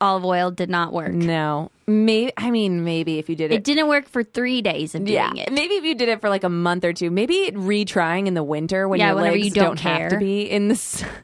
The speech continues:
Speaker 2: <laughs> in the light of day. That might be a better time to try it.
Speaker 1: <laughs> I think that it's probably a good plan.
Speaker 2: Yeah.
Speaker 1: Um,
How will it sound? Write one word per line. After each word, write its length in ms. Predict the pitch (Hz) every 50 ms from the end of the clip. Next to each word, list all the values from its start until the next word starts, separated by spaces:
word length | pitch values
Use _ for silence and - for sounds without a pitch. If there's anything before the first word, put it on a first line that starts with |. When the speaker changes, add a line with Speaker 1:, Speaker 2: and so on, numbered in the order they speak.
| _ _
Speaker 2:
<laughs> 320 | _ - - - - 381 -
in 80 | 247 240
the 100 | 247 247
light 220 | 233 226 226 233
of 120 | 247 247 226
day. 400 | 247 233 233 233 240 233 220 - - -
That 160 | - 180 180 170
might 160 | 170 175 170
be 100 | 175 170
a 60 | 160
better 240 | 156 151 147 156 160
time 220 | 170 190 143 143
to 80 | 151 143
try 240 | - - 143 101 87 95 95 -
it. 520 | 330 392 392 392 370 359 349 330 320 - -
Speaker 1:
<laughs> 40 | _
I 100 | - 415
think 180 | 403 440 415 349
that 120 | 381 339
it's 120 | 285 214 -
probably 460 | 202 226 208 190 190 180 170 165 165
a 60 | 160
good 240 | 160 160 160 156 160 - -
plan. 340 | - 190 165 156 151 156 165
Speaker 2:
Yeah. 300 | 175 233 - - 67 64 - - _ _ -
Speaker 1:
Um, 540 | 214 214 214 214 208 202 196 190 180 165